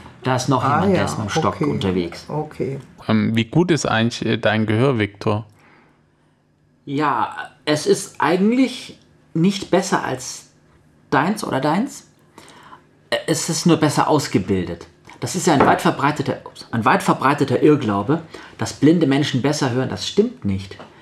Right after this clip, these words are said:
Speaker 1: Wir haben einfach gelernt, damit ganz anders umzugehen. Also,
Speaker 3: Heißt?
Speaker 1: das heißt,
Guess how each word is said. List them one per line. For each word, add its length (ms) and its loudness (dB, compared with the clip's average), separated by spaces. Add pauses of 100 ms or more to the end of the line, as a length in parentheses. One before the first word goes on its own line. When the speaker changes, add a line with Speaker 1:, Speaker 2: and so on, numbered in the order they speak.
(180)
Speaker 1:
Wir 120 2
haben 160 4
einfach 360 0
gelernt, 380 2
damit 220 0
ganz 220 -2
anders 280 -6
umzugehen. 720 -2 (1200)
Also, 180 2
Speaker 3:
Heißt? 320 -6 (240)
Speaker 1:
das 240 -2
heißt, 460 0